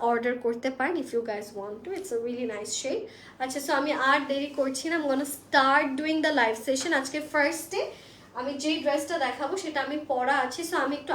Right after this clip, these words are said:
আপনাদেরকে আমার ড্রেসের একটা কুইক ভিউ দিচ্ছি যেটা আমি আর কি এখন পরা। অলরাইট, so যেটা আমি এখন পরা আছি, it's a very pretty and beautiful,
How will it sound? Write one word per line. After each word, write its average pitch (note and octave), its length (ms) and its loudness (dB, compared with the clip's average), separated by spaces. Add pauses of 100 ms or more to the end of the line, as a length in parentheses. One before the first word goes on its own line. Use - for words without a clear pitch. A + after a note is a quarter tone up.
আপনাদেরকে C#4 440 -2 (120)
আমার D4 260 2
ড্রেসের D4 360 -2
একটা D#4 160 -6 (160)
কুইক F4+ 280 6 (160)
ভিউ C#4 160 -2 (100)
দিচ্ছি A#3 260 -8 (120)
যেটা C4 240 -2
আমি B3 200 -6
আর A#3 120 -4
কি B3+ 60 -6 (100)
এখন C4+ 200 -12 (160)
পরা। G#3+ 260 -4 (2250)
অলরাইট, C#4 380 4 (100)
so E4+ 60 -2 (140)
যেটা D4 200 2 (100)
আমি D#4+ 100 0 (100)
এখন E4 180 -2 (140)
পরা C#4 240 4 (120)
আছি, - 220 -4 (180)
it's B3+ 240 -6
a D4 40 -4 (360)
very E4 420 2 (260)
pretty D#4+ 460 -4 (1040)
and B3 180 0 (1500)
beautiful, F4 840 2